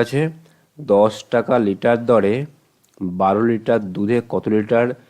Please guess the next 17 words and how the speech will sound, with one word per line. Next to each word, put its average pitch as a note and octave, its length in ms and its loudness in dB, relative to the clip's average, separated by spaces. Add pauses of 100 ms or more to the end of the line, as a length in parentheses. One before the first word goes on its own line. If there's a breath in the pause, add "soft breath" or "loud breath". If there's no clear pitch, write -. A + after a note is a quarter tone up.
(360 soft breath)
জল G#2 360 2
মেশালে C3+ 300 2 (100)
আট F#2+ 80 -4 (140)
টাকা G#2 200 2
দরে A2+ 240 2
বিক্রি G2+ 260 -4
করা F2 220 -2
যাবে, D#2 200 -16 (540)
তাতে F2+ 240 -4 (760 soft breath)
কত B2 160 2
লিটার A2 240 0
জল? E2 180 -6
তাহলে D3 220 2
দেখো, A2 200 -2 (520 soft breath)
আগে F#2+ 320 -2 (120)
ছিল A#2 180 -2 (720)
বারো F2+ 380 -2